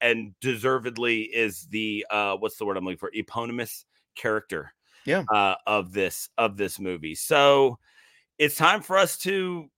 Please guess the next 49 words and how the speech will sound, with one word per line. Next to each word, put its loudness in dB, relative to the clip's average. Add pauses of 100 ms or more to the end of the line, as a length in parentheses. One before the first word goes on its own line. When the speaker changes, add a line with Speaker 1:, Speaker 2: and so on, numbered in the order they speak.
(120)
Speaker 1:
I 4
mean, -2
get 2
to -8
the 2
end, 2
right? 4
We've -6
talked 2
Speaker 2:
Yep. 0
Speaker 1:
about 6
it 0
all. 0
Let's 0
rate 0
this -4
thing. -4
So 0
here -6
at -6
Shiver, 0
we -6
never 0
rate -2
a -2
movie -4
against -2
itself. -2
Yes, 0
we've -8
referenced 0
a -8
lot 2
of -2
other -4
movies -6
and -8
we've -8
talked -2
about -4
things -4
that -8
did -4
better 2
or 0
worse 0
than -6
those -2
movies. -4